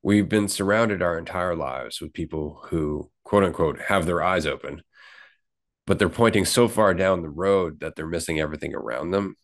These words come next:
And so we've been almost taught habitual tunnel vision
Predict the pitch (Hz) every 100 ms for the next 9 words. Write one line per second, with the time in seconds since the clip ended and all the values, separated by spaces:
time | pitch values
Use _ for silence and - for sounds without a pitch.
0 | _ _ 85 82 - 78 78 85 80 78
1 | - 82 80 76 - - 78 80 - -
2 | _ _ _ _ _ - - 87 87 -
3 | 87 76 - - 87 92 98 110 113 123
4 | 123